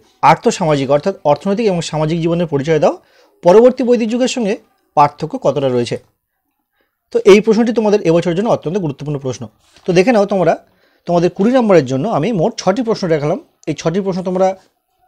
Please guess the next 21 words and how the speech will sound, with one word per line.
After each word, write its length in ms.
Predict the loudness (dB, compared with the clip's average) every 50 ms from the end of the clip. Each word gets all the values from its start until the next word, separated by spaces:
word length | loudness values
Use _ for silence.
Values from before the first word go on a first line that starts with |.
| _ _ -4
ভালো 160 | -2 0 2 0
করে 120 | 0 0 0
তৈরি 180 | 0 0 0 0 -2
করো, 140 | -2 -4 -4 -8 _ _ _ -8
আশা 140 | -6 -4 -4 -6
করছি 160 | -6 -4 -6 -6
এই 40 | -6
ছটি 160 | -6 -8 -8 -8 -8
প্রশ্ন 140 | -8 -10 -8 -8
থেকে 120 | -8 -10 -8
তোমাদের 240 | -8 -8 -8 -8 -10 _ _ _ _ -14
অনেক 120 | -12 -12 -10
কটা 140 | -10 -12 -12 -12
প্রশ্ন 160 | -14 -14 -14 -14
কমন 160 | -12 -12 -12 -12
হওয়ার 120 | -12 -14 -14
সম্ভাবনা। 300 | -14 -12 -10 -10 -10 -12 -14 _ _ _ _ _ _ _ _ _ _ _ _ _ _ _ _ _ _ _ _ _ _ _ _ _ _ _ 0
এবার 160 | 4 4 4 4
দেখে 140 | 2 2 2 0
নেব 100 | 0 0 -2 -4 -6 _ -10 -4
আমরা 160 | 0 0 0